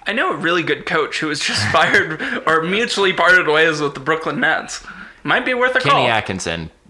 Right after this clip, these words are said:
Speaker 2: n-, needs to get called. Hundred percent.
Speaker 1: They,
Speaker 2: That,
Speaker 1: it
Speaker 2: that's
Speaker 1: doesn't
Speaker 2: fact.
Speaker 1: need to get called. He just needs a job offer to show up
Speaker 2: Yeah.
Speaker 1: as an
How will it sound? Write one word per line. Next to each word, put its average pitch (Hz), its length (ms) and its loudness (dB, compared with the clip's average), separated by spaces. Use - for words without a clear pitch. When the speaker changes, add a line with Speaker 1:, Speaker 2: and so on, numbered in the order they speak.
Speaker 2:
n-, 101 440 -2
needs 107 320 0
to 92 100 -2
get 82 160 -6
called. - 320 -8
Hundred 110 380 -2
percent. 67 380 -10
Speaker 1:
They, 180 200 0
Speaker 2:
That, - 140 -2
Speaker 1:
it 160 300 -4
Speaker 2:
that's 214 100 2
Speaker 1:
doesn't 220 140 0
Speaker 2:
fact. - 80 0
Speaker 1:
need 190 220 2
to 156 60 0
get 143 200 0
called. 127 280 -2
He 147 120 -4
just 160 240 -2
needs 160 180 -2
a 135 80 0
job 135 320 -2
offer 131 300 -4
to 131 80 -8
show 135 240 0
up - 80 -2
Speaker 2:
Yeah. - 80 -2
Speaker 1:
as - 100 -2
an 127 80 -2